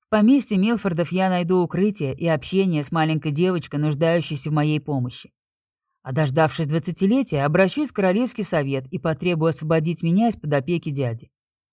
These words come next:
Буду жить самостоятельно на оставленные родителями средства.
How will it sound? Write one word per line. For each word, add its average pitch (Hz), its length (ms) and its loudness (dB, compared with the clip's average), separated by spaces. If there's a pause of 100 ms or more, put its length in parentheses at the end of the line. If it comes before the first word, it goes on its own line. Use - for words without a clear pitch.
(180)
Буду 240 220 4
жить 214 200 2
самостоятельно 208 800 2
на 147 160 0
оставленные 151 560 -2
родителями 147 580 0
средства. 147 560 -4